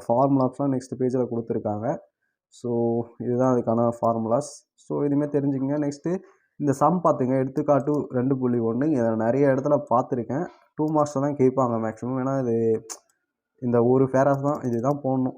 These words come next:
இதுக்கு வந்து டூ மார்க் கொடுக்குறதே அதிகம் தான் என்னை பொறுத்தளவுக்கு. So, இந்த சம் பார்த்துங்க. அடிக்கடி கேட்குறாங்க. So, இது ஒரு இம்பார்ட்டன்ட் கொஸ்டின். அடுத்து வந்து மரபு மின்னோட்டம். இதெல்லாம் கொஞ்சம் படிச்சுக்குங்க, தெரிஞ்சுக்குங்க. அடுத்து உங்களுக்கு தெரியுமான்னு சொல்லிட்டு மின்னோட்டமானது மின்கால அடுக்கினால்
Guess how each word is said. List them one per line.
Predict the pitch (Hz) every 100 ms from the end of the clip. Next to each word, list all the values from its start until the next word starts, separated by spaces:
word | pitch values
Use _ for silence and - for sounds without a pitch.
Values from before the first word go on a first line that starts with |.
| _
இதுக்கு | 117 110 110
வந்து | 113 139 151 147 131 120 - - -
டூ | - 120
மார்க் | 117 123 135
கொடுக்குறதே | 127 131
அதிகம் | 127 127 127
தான் | 131
என்னை | 120 117
பொறுத்தளவுக்கு. | 113 117 110 139 - _ _ _ _
So, | _ 135 135 135 135 131
இந்த | 127 127
சம் | 127 143 151
பார்த்துங்க. | 147 127
அடிக்கடி | 135 127 127 123
கேட்குறாங்க. | 135 135 135 123 123
So, | 147 123
இது | 113
ஒரு | 110 107
இம்பார்ட்டன்ட் | 110 110 127 123
கொஸ்டின். | 120 113 - 151 160 _ _ _ _
அடுத்து | 120 131 147
வந்து | 135 131 151 156 143
மரபு | 127 127 135 139 131
மின்னோட்டம். | 131 127 120 135 139
இதெல்லாம் | 123 120 151
கொஞ்சம் | 160 156 156
படிச்சுக்குங்க, | 151 170 - 175 165 175 165
தெரிஞ்சுக்குங்க. | 147 156 143 139 147
அடுத்து | - 120 135
உங்களுக்கு | 139 135 127 127
தெரியுமான்னு | 135 139 139 139
சொல்லிட்டு | 131 120 151 165 147
மின்னோட்டமானது | 117 123 143 139 127 117 117 123
மின்கால | 120 131 131 131
அடுக்கினால் | 127 117 113 113 117 113